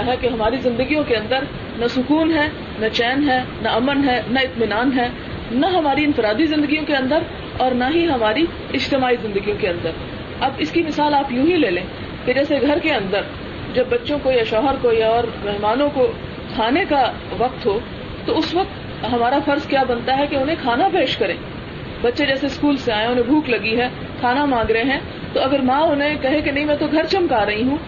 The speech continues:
اور جتنا چاہے چمکاتی رہے، کوئی اس کے چمکتے ہوئے گھر کو نہیں دیکھے گا، اس لیے کہ اس وقت جو ہے وہ کھانے کا وقت ہے۔ اسی طرح اگر آپ کو نیند آ رہی ہے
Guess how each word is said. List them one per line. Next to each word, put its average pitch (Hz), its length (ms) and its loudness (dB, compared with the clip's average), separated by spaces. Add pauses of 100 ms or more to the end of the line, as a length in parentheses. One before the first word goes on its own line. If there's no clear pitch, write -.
(200)
اور 262 180 0
جتنا 294 320 -2
چاہے 277 280 2
چمکاتی 277 520 0
رہے، 254 240 0 (260)
کوئی 302 160 2
اس 302 140 0
کے 285 100 0
چمکتے 254 380 0
ہوئے 262 160 2
گھر 240 200 0
کو 262 80 0
نہیں 285 240 2
دیکھے 226 320 2
گا، 240 100 2 (300)
اس 240 160 -8
لیے 285 160 0
کہ 277 160 -4
اس 247 220 -6
وقت 294 200 0 (540)
جو 233 100 2
ہے 269 160 2 (240)
وہ 349 140 0
کھانے 294 320 2
کا - 140 2
وقت 208 260 -4
ہے۔ 233 60 -2 (520)
اسی 330 180 0
طرح 349 160 0
اگر 320 320 2
آپ 330 160 0
کو 330 80 2
نیند 311 240 2
آ 214 160 2
رہی 226 220 0
ہے 247 80 0